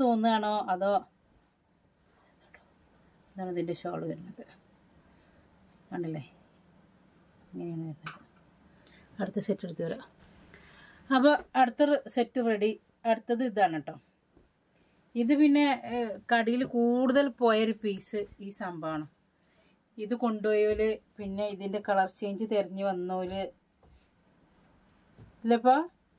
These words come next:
ഇത് ഓർമ്മ ഉണ്ടോ നിങ്ങൾക്ക്? ഈ പ്രിന്റ് ഇത്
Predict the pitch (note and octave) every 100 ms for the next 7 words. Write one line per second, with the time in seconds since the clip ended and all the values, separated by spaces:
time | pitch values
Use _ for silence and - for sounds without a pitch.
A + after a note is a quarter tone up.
0 | _ _ _ _ _ _ _ - B3 B3
1 | A3+ A3 A3+ A3+ B3+ C4+ _ _ _ _
2 | _ _ _ _ _ _ A3+ A3 A3 G#3
3 | A3 G#3+ _ _ _ _ _ _ _ _
4 | - - - - - - - - - F3